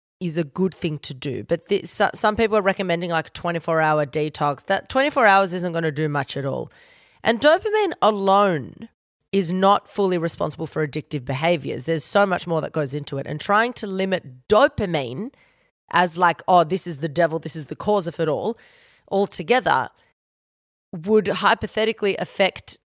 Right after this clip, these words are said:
all other areas of your life as well, like executive control, your planning and motivation, m-, movement as well, all these things. So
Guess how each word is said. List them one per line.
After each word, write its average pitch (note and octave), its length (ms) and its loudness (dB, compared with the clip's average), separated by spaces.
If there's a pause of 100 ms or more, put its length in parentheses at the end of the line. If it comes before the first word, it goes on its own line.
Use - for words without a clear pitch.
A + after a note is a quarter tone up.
(140)
all G#3 280 2
other A#3 220 4
areas E3+ 340 2
of - 120 -6
your E3+ 100 -2
life D#3 200 0
as D3 100 -6
well, F3+ 140 0
like D3+ 220 -2
executive D#3+ 680 -6
control, D#3 680 0
your D#3 140 -2
planning E3 420 -2
and D#3+ 120 -4
motivation, D#3 800 -2
m-, D3+ 340 -10
movement E3+ 440 -6
as C#3 180 -8
well, D3+ 360 0
all F3 200 -6
these D3+ 240 -6
things. - 380 -10 (920)
So A3+ 420 2